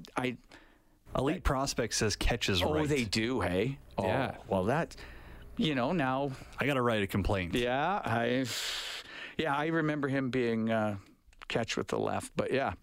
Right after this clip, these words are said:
Speaker 1: outstanding goaltender for the, for the Moose Jaw Warriors. Ashley Fine Floor's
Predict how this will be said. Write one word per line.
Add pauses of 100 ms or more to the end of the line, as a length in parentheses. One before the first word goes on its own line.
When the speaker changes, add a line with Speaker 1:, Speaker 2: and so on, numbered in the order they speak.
(180)
Speaker 1:
outstanding
goaltender
for
the,
for
the
Moose
Jaw
Warriors. (720)
Ashley (100)
Fine
Floor's